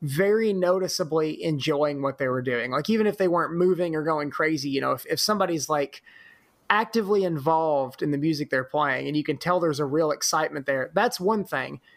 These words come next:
And that, that's the first kind of element of a good show for me. But also,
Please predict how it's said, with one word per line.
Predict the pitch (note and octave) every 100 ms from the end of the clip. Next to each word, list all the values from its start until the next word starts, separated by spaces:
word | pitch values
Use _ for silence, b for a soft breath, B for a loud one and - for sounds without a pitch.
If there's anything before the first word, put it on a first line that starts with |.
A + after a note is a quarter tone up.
| b
And | E3+
that, | F3 F3
that's | F#3 F#3+ -
the | F3
first | - A3 -
kind | F#3+ F3
of |
element | D3 E3 E3+ D#3+
of | D3
a | C#3
good | D3
show | - G3+
for | G3+
me. | E3+ D#3
But | E3
also, | F3+ A#3 - G3+ F3+ F3